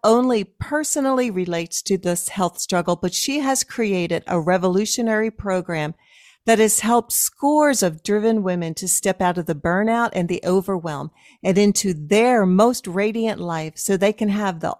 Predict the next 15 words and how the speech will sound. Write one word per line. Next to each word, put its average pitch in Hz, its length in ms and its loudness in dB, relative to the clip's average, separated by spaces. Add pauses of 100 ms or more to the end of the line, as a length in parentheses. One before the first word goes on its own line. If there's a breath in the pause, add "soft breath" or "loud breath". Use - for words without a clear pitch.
all-day 233 540 2
energy, 175 540 -4
the 147 120 -8
focus, - 680 0
the 170 100 -6
motivation, 165 880 -2 (380 soft breath)
and 185 280 4
their 247 280 4
healthiest 220 640 -2
bodies 156 540 -4
to - 160 -12
take 180 320 -8 (100)
on 175 480 0
the 170 220 -8
world. 151 500 -8